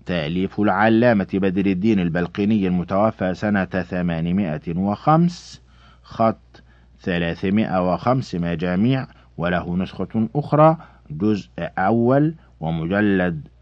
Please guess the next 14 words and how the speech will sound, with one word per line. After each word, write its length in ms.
أول، 500
خط 520
خمسمائة 840
وتسعين 800
في 240
دار 200
الكتب 420
المصرية. 640
سابعاً، 880
شرح 600
تراجم 640
البخاري 760
للعارف 680
الرباني 880